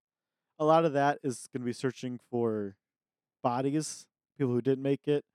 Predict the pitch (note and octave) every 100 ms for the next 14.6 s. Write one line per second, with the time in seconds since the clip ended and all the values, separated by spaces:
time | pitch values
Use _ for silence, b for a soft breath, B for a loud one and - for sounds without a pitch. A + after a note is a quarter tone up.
0 | _ _ _ G#2+ B2+ C3+ B2+ B2 A#2+ -
1 | A#2+ - C#3 - C#3+ C#3+ C#3 C#3 C3 A#2+
2 | A2 F#2 C3+ C3 B2+ C3+ B2+ - C#3 C3+
3 | C3 C3+ - C3+ C#3 - _ _ _ _
4 | _ C3+ C#3+ - - - D#3 C3 E3+ F#3+
5 | F3 F3 D#3 C#3 B2+ A#2+ - B2 - D#3+
6 | D3+ - C#3+ C3+ B2+ B2 B2+ D3 F3 _
7 | _ - C3+ B2+ A2+ D3+ D3 D3+ C3 C3+
8 | C3 B2 B2 B2 A#2 G2+ G2 _ C3+ B2+
9 | A#2+ D#3+ E3 D3 C3 C3+ B2+ B2 C3 C3
10 | B2+ A#2 A2 - _ _ _ C3 - A2+
11 | B2+ C3+ D3+ C#3+ D3 D#3 E3+ E3 - _
12 | _ _ C3+ C3 D3 C3+ B2 D3+ B2+ A#2
13 | A#2+ C3 - A2 G#2 G2 F#2+ C3+ B2+ A2
14 | D#3+ E3 - C#3 C3+ C3